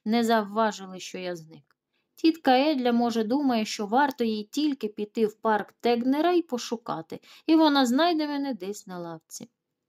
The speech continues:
Може, вона думає, що я сиджу на лавці під ліхтарем, їм яблуко і граюся порожньою пляшкою з-під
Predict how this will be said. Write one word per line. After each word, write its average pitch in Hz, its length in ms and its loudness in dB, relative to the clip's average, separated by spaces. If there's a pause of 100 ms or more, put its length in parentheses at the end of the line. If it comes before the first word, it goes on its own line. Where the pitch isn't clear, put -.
(560)
Може, 359 220 6
вона 339 280 4
думає, 330 380 0
що 269 160 -4
я 262 160 2
сиджу 233 340 -2
на 226 160 0
лавці 269 360 -2
під 196 220 -6
ліхтарем, 254 720 -4
їм 220 320 0
яблуко 262 640 0
і 214 100 0
граюся 247 640 -2
порожньою 175 640 -4
пляшкою 254 640 -2
з-під 214 300 -8